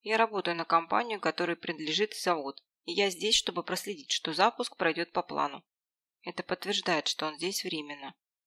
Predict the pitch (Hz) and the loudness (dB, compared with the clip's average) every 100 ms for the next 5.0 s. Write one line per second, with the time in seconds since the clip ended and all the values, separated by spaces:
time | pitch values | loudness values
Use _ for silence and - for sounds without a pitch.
0 | _ _ - 240 254 277 180 - 185 170 | _ _ -2 0 8 8 8 2 2 0
1 | 156 - 160 151 160 160 165 170 147 - | -6 -4 0 0 0 -4 -4 -4 -4 -6
2 | 151 - _ _ _ _ - 202 214 196 | -10 -12 _ _ _ _ -12 -10 -4 -2
3 | 180 170 175 175 170 - 160 147 175 _ | -2 -2 -6 -6 -4 0 0 -2 -8 _
4 | _ _ - - 226 233 185 185 196 151 | _ _ -2 0 2 0 0 4 6 4